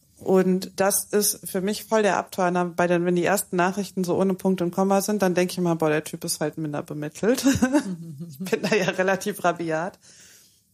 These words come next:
Aber meistens stellt sich dann raus, dass die Leute doch Punkt und Komma können. Und wenn sie dann feststellen, wie viel Wert ich darauf lege, dann ändert sich auch sehr schnell der <laughs> Schreibstil.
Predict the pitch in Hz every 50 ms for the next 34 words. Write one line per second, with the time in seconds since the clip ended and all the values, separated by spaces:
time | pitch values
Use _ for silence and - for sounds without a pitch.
0 | _ _ _ _ _ _ _ _ _ _ _ _ _ _ _ _ _ _ - 175
1 | 185 190 208 202 208 208 208 - _ _ _ _ - - 180 196 214 - - 220
2 | - - - 202 202 196 - - - 196 180 175 170 180 185 202 202 - - 175
3 | - - 185 175 165 170 170 - 180 175 185 185 - - - 214 214 214 - 190
4 | 185 180 214 202 190 190 196 202 202 - 202 196 202 208 202 180 180 175 180 175
5 | 180 180 170 170 175 180 - 196 202 - - - 170 170 175 180 175 180 - 190
6 | 165 165 165 175 - 202 - - 185 175 175 175 180 - - 185 180 180 185 180
7 | 175 - 175 170 165 - - 170 170 160 160 160 - - - - - - 175 165
8 | - - 156 160 160 165 156 165 165 - 170 156 151 - 180 - - - 175 165
9 | 180 185 - - - - - 156 - - 175 220 254 254